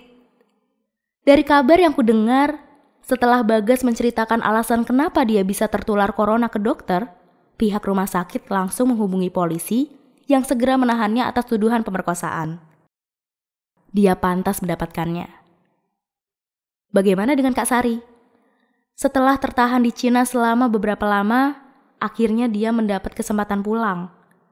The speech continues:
Sesampainya di Indonesia, dia lebih dulu dikarantina untuk memastikan dia aman dari corona. Dan setelah dipastikan sehat,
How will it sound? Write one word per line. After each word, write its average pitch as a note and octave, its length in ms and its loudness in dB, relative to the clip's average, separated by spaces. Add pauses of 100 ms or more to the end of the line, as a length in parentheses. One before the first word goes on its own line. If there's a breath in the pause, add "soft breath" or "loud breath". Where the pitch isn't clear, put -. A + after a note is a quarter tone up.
(280)
Sesampainya G#3+ 560 0
di A3 160 -2
Indonesia, G#3 640 -2 (400)
dia G#3+ 160 0
lebih G3+ 320 0
dulu G3 160 0
dikarantina F#3+ 800 -4
untuk G3 240 -8
memastikan F#3+ 480 -4
dia G3 240 0
aman C4 240 2
dari F3 160 -4
corona. E3+ 560 -6 (880)
Dan G3 240 2
setelah G3 320 -4
dipastikan F#3+ 480 -4
sehat, C4 380 0